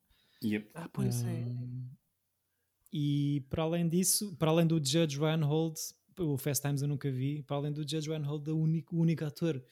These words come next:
Speaker 3: <laughs> que eu reconheci deste elenco é um pequeno Corey Feldman, não é?
Speaker 1: É o pequeno
Speaker 3: Isto
Speaker 1: Corey
Speaker 3: é
Speaker 1: Feldman, um Goonie.
Speaker 3: Um Goonie, um an-, um aninho antes de, de ser um Goonie.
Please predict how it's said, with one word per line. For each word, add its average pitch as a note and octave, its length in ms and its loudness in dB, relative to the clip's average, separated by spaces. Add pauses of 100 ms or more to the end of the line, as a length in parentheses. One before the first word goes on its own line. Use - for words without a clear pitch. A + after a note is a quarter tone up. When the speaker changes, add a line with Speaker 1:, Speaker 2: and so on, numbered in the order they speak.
(100)
Speaker 3:
<laughs> - 200 -20
que - 220 -4
eu E3+ 60 6
reconheci - 560 -2
deste D3 280 -4
elenco D#3 400 -2 (560)
é F3 100 0
um F3+ 100 8
pequeno G3 480 8
Corey G#3+ 300 8
Feldman, G3+ 560 6 (120)
não C#3 160 4
é? C3+ 240 2 (120)
Speaker 1:
É A#2 120 2
o G#2 80 2
pequeno - 220 -4
Speaker 3:
Isto G2+ 100 0
Speaker 1:
Corey B2+ 220 6
Speaker 3:
é - 20 0
Speaker 1:
Feldman, D3 280 0
um A2+ 100 4
Goonie. B2+ 420 0 (840)
Speaker 3:
Um C3+ 140 -6
Goonie, F3 420 6
um D#3 140 8
an-, D3 200 4
um D3+ 120 2
aninho C#3+ 260 4
antes C#3 220 2
de, C3 220 0
de C3 80 -4
ser C3+ 180 0
um C3 120 2
Goonie. C#3+ 440 0